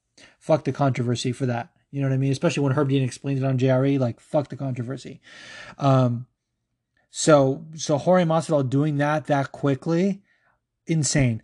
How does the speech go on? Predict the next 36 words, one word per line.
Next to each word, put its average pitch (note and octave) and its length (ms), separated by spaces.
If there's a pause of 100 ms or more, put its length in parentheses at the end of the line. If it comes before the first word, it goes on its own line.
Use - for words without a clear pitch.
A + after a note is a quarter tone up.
(120)
I E3+ 160
literally, F#3+ 720 (220)
and D3 120
I D3+ 80
think E3 160
I've C#3+ 100
said D#3 120
this C#3 140
on D3+ 60
the C3+ 60
show D3 140
before, B2+ 480 (2000)
once E3+ 320
they, E3 220
the D3+ 240
fight D#3 240
started, D#3 340
I D3 100
had C3+ 200
to, C#3 60
like, C3 160
go C#3+ 120
up C3+ 120
to C3+ 80
get C3+ 160
some, B2+ 360 (460)
uh, C#3+ 360
water C3 380
or C#3 60
something, D3 280
and C#3 80
I C3 40
was B2 100
like, B2+ 120
"Oh, B2+ 140
th-, C#3 220